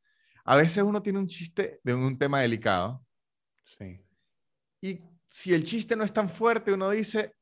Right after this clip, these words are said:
Speaker 1: se va.
Speaker 2: Claro.
Speaker 1: Porque usted dice, "No vale la pena meterme en este tema para que el chiste no explote tanto". Pero a veces hay unos temas que el chiste sí es bueno y uno dice, "Allá voy".
Speaker 2: Adentro.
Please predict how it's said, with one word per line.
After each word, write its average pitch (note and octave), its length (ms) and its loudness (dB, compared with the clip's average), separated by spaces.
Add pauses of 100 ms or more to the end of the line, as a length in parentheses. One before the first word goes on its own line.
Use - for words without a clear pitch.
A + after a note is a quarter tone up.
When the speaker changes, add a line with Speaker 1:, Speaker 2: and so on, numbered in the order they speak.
(280)
Speaker 1:
se B2+ 180 0
va. F#2+ 300 0 (1040)
Speaker 2:
Claro. F#2 360 -6 (480)
Speaker 1:
Porque E3+ 300 4
usted E3+ 220 2
dice, F#3+ 400 0
"No F3 220 0
vale G3+ 180 4
la D#3+ 180 0
pena E3+ 340 -4
meterme E3 680 -4
en F3 140 -4
este E3 260 -8
tema C3 460 -4 (880)
para C#3 140 4
que C3+ 60 2
el B2+ 80 2
chiste C3 240 -6
no C#3+ 60 0
explote C3 220 -2
tanto". B2+ 340 -2
Pero C3 220 4
a B2+ 60 8
veces C#3+ 320 2
hay F3 200 2
unos F#3 220 -4 (180)
temas D#3+ 520 2
que A#2+ 120 -2
el A2 80 -2
chiste C3 320 -8
sí D#3+ 120 -2
es D3 60 0
bueno F3 280 -2
y F#3 80 2
uno C#3 160 -2
dice, E3 480 -2 (120)
"Allá G#2+ 340 4
voy". C#3 240 6
Speaker 2:
Adentro. G#2 300 -2